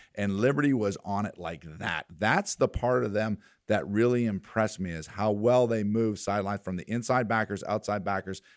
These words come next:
and the secondary can cover a lot of ground fast. Because if you can't do that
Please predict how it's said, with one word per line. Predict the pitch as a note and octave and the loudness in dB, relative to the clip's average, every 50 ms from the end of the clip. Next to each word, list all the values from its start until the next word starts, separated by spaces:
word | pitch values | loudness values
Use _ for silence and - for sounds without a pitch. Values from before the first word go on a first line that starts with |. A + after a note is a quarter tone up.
| _ _ _ - | _ _ _ -2
and | A#2 B2 B2+ B2+ | 0 2 2 2
the | A#2+ A2+ | 2 0
secondary | - - A#2 A2 - - G#2 F#2 F#2 F2+ F2 | 0 2 2 2 2 0 -2 0 0 -2 -2
can | - - F2+ | -4 -8 -10
cover | - - G2+ G2+ G2 F#2+ | -4 -4 -4 -2 -2 -4
a | F2 | -2
lot | F2 F#2 G2+ A2 G#2+ | 0 0 0 0 0
of | G#2 | -2
ground | F2+ G2+ F#2+ F#2 E2+ - | -4 -4 -6 -6 -8 -10
fast. | - - - G#2 G2+ F#2 D2 B1 - - _ _ _ _ - | -14 -10 -6 -4 -4 -4 -4 -6 -10 -14 _ _ _ _ -6
Because | - G#2 C3 A#2 | 0 2 4 4
if | A#2+ - A2+ | 2 2 0
you | C3 A#2 | -4 -4
can't | - - - C3 D3+ F3 - - G#2+ | -4 -8 -8 -6 -4 -4 -6 -8 -6
do | - A#2+ C3 C3+ | -4 -2 -2 0
that | C#3+ D3 D3+ E3 E3+ - | 0 0 0 -2 -6 -10